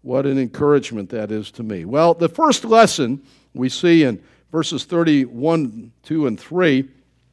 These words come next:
as we hear Jesus express his drive to complete his Father's will, the first lesson is Jesus was determined to stay the course until finished.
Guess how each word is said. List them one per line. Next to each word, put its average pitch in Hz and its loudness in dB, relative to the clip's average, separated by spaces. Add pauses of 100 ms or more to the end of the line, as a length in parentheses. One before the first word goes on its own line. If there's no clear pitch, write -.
(680)
as 113 -14
we 127 -4
hear 147 2
Jesus 147 -2
express 151 -4
his 120 -8
drive 131 -2
to 110 -8
complete 143 -4
his 123 -6
Father's 123 -6
will, 123 -2 (380)
the 160 -4
first 285 -4
lesson 185 4
is 135 -2
Jesus 247 2
was 185 0
determined 208 0
to 139 -2
stay 190 0
the 180 0
course 175 2
until 156 -6
finished. - -10